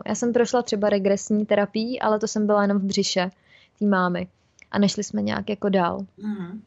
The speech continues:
Speaker 1: No, takže, takže, takže o to, o to se chci zajímat mnohem víc.
Speaker 2: A napadá tě třeba,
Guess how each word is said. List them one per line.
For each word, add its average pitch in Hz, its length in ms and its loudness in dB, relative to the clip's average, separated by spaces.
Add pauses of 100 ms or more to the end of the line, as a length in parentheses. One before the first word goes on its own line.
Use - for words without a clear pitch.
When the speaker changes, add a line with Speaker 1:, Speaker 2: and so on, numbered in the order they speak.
(240)
Speaker 1:
No, 196 120 -4
takže, 208 340 0 (100)
takže, 214 380 -2
takže 220 260 -4
o 208 100 -4
to, 214 120 -6 (160)
o 208 80 -2
to 214 320 -4
se 214 160 -8
chci 226 140 -6
zajímat 208 380 0
mnohem 214 280 4
víc. 208 400 -2 (720)
Speaker 2:
A 233 60 -4
napadá 226 400 -6
tě 349 120 -10
třeba, 269 520 -8